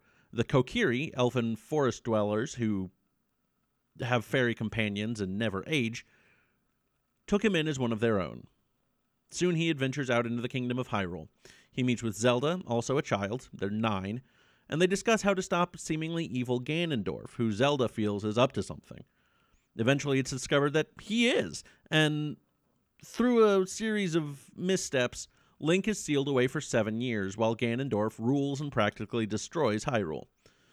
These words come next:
Upon awakening, Link is tasked to awaken the Seven Sages to help seal away Ganondorf forever. On his travels, he meets Gorons, Zora, and Kokiri, as well as Hylians like himself.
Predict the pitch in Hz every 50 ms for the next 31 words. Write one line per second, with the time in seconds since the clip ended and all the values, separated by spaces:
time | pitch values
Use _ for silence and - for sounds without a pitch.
0 | _ _ _ - - - 143 131 127 123 123 135 143 135 - 139 139 139 139 139
1 | 135 143 147 143 147 135 - - 151 143 139 139 - - - - - 139 127 135
2 | 165 180 - - 156 139 131 - 175 170 160 170 165 - 175 170 160 123 113 107
3 | 101 - 117 113 139 139 - - - 160 165 175 170 160 156 156 156 131 135 123
4 | 120 123 117 113 117 113 113 - - - 113 107 95 92 - 90 85 - _ _
5 | _ _ _ _ _ _ _ _ _ _ - 120 131 135 127 - - 147 139 139
6 | 135 139 139 135 - - 131 123 117 107 113 110 113 123 131 139 135 131 131 131
7 | 131 131 127 120 113 98 120 123 127 131 131 123 120 120 120 113 120 123 - 135
8 | 117 - - 165 156 139 131 131 127 127 101 135 143 143 170 196 196 185 185 180
9 | 180 160 - - 180 180 165 131 120 117 117 117 - 107 101 101 - 101 104 -
10 | - 101 87 78 - -